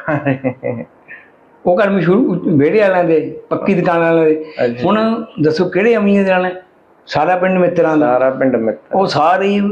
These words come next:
Speaker 2: ਘਾਲਾ ਮਾਲਾ ਹੋਇਆ ਪਿਆ। ਇਸ
Speaker 1: ਹਾਂਜੀ।
Speaker 2: ਕਰਕੇ ਇਹ ਨਹੀਂ ਕਿ ਮ-, ਦੇਖੋ, ਸਮਝਣ ਦਾ ਆਪ ਹੈ। ਅੱਗ ਨਾਲ
Speaker 1: ਹਾਂਜੀ।
Speaker 2: ਚਾਹੇ ਸੇਕ ਲਓ, ਚਾਹੇ
Speaker 1: ਹਾਂਜੀ।
Speaker 2: ਕੱਪੜੇ ਫੂਕ ਲਓ, ਇਹ ਤੁਹਾਡੀ ਮਰਜ਼ੀ ਹੈ। ਹੁਣ,
Speaker 1: ਹਾਂਜੀ।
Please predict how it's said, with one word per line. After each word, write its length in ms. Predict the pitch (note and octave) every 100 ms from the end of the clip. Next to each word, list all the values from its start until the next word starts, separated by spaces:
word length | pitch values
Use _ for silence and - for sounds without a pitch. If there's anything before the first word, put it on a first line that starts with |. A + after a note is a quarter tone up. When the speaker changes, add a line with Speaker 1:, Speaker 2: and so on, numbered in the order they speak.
| - F3 D3+
Speaker 2:
ਘਾਲਾ 200 | F#3 D3+
ਮਾਲਾ 240 | D#3+ E3 D3+
ਹੋਇਆ 200 | D3+ C3+
ਪਿਆ। 200 | C#3+ F#3
ਇਸ 420 | - - - D#3+
Speaker 1:
ਹਾਂਜੀ। 120 | A#2+
Speaker 2:
ਕਰਕੇ 240 | F3+ G3
ਇਹ 80 | A3
ਨਹੀਂ 160 | G3+ F3+
ਕਿ 160 | A#3+
ਮ-, 440 | A#3 E3 - C#3+ C3+ - - _
ਦੇਖੋ, 380 | F3 F3+ A#3 A#3
ਸਮਝਣ 400 | - - F#3+ A3+
ਦਾ 100 | G#3+
ਆਪ 220 | F3+ D#3
ਹੈ। 180 | F#2+ - - _ - - C3
ਅੱਗ 60 |
ਨਾਲ 100 | D#3
Speaker 1:
ਹਾਂਜੀ। 120 | F#3+ F#3
Speaker 2:
ਚਾਹੇ 120 | F#3
ਸੇਕ 280 | - C#3 G3
ਲਓ, 400 | G#3+ F#3 - - _ _ _
ਚਾਹੇ 160 | C3+ D3
Speaker 1:
ਹਾਂਜੀ। 140 | B2
Speaker 2:
ਕੱਪੜੇ 280 | C#3+ D#3 E3
ਫੂਕ 200 | E3 F3
ਲਓ, 100 | F#3+
ਇਹ 60 |
ਤੁਹਾਡੀ 240 | D3+ D#3 D#3+
ਮਰਜ਼ੀ 360 | E3 D#3 E3
ਹੈ। 140 | F3+ F3+ - -
ਹੁਣ, 200 | B2+ E3+
Speaker 1:
ਹਾਂਜੀ। 200 | G3 F#3+